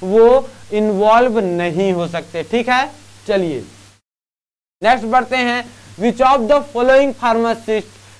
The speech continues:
is not relation to his profession, इनमें से कौन सा फार्मेसी, फार्मासिस्ट के प्रोफेशन से रिलेटेड नहीं है।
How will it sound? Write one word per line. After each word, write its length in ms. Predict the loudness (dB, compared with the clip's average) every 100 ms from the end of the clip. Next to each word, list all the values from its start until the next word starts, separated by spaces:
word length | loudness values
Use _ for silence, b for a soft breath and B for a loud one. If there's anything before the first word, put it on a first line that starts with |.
| _ -2
is 220 | 0 -2 -6 -12 -8 -4 0
not 280 | 2 2 2 0
relation 600 | 2 2 0 0 -2 -2 0
to 100 | 0 0
his 260 | 2 0 -2 -6
profession, 480 | -8 -6 -6 -8 -10 -8
इनमें 320 | -4 -2 -2 -4
से 140 | -6 -8
कौन 400 | -4 -4 -2 -4
सा 240 | 0 2 2 -2 B B B -8
फार्मेसी, 680 | 0 0 2 0 -2 -4 -4 -4 -14 -20 -8
फार्मासिस्ट 600 | -2 -2 -2 -4 -6 -4 -4
के 100 | -4
प्रोफेशन 760 | -4 -6 -2 -4 -4 -6 -6 -2
से 180 | 2 2
रिलेटेड 540 | 2 -2 -2 -4 -6 -4
नहीं 400 | -6 -6 -8 -8
है। 180 | -10